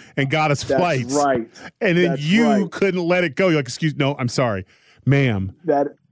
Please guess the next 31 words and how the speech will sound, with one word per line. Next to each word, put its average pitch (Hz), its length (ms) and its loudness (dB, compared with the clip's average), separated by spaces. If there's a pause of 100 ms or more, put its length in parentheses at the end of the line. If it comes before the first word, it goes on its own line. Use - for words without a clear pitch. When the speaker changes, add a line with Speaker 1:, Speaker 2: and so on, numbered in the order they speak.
(100)
Speaker 2:
that 147 260 2
is 143 160 -2
one 131 220 -2
hundred 165 420 -2
percent. 147 260 -4
I 147 60 0
remember 165 460 -2
because 143 420 -2
we 147 180 2
were 151 120 4
trying 156 260 -4
to 160 80 0
book 143 220 -2
a 160 60 -2
flight 127 360 -2
coming 135 300 -2
out 131 80 0
of 127 100 0
Delta, 180 380 0
and 127 120 -2
she - 200 -6
could 160 180 -2
not 135 320 -2
find 127 340 0
a 160 60 4
flight, 113 540 -2
or 131 100 4
she 143 140 -4
said 135 220 0
we 131 120 0
couldn't, 135 400 -2